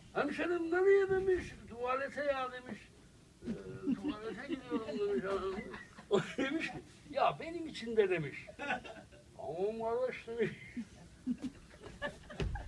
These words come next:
Gitmiş. On dakika sonra gelmiş.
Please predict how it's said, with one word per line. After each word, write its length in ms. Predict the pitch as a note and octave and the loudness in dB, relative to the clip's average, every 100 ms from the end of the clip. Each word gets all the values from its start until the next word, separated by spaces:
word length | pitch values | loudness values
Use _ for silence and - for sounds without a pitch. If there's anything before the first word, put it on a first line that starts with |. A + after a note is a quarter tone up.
| - - - - | -6 -6 -6 0
Gitmiş. 480 | G#3 B3 D4+ D#4 - - - - - | 2 2 2 2 0 -12 -16 0 6
On 140 | A3 D4 | 8 8
dakika 320 | E4 - A#3+ | 6 4 2
sonra 280 | A#3+ A#3+ A3+ | 6 6 8
gelmiş. 380 | A#3 A#3+ B3 | 4 2 -2